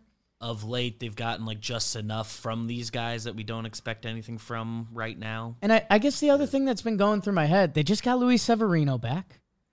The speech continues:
Speaker 1: Mm-hmm. But
Speaker 2: Um,
Speaker 1: the starting pitching overall did all right. They stayed afloat with everyone being out or underperforming.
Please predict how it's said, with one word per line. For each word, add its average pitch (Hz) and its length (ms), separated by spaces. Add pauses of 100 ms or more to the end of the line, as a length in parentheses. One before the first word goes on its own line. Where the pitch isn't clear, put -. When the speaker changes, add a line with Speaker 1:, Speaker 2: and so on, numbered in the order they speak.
Speaker 1:
Mm-hmm. 107 260 (460)
But 139 60
Speaker 2:
Um, 139 260
Speaker 1:
the 131 60
starting 147 300
pitching 135 420
overall 123 880 (720)
did 127 120
all 117 160
right. 107 260
They 110 120
stayed 113 320
afloat 107 640
with 98 380 (420)
everyone 95 500
being 92 320
out 92 380
or 92 240
underperforming. 92 880